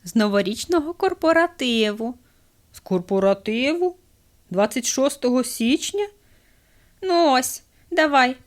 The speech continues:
ще ти мене затримай." Познайомився хлопець з дівчиною,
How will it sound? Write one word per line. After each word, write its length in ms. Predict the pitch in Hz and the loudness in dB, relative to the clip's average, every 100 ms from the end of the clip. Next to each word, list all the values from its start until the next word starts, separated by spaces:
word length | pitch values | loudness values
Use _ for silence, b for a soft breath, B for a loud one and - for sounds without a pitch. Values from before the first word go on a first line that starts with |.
| _ | _
ще 240 | - - | -6 -4
ти 220 | 370 311 262 | -2 2 2
мене 300 | 247 240 247 | 2 2 0
затримай." 600 | 254 - 254 247 254 262 _ _ _ - - - - - 622 - - - - - - - - - - - - - - | -2 -2 -2 0 0 -2 _ _ _ -20 -20 -20 -18 -14 -12 -12 -12 -12 -12 -12 -12 -12 -14 -16 -16 -20 -20 -18 -10
Познайомився 680 | 196 196 208 294 262 - | -6 -2 0 0 0 -4
хлопець 420 | 196 214 185 202 180 | -6 -4 -2 -2 -6
з 40 | |
дівчиною, 580 | 165 214 - 247 233 | -6 -8 -6 -6 -6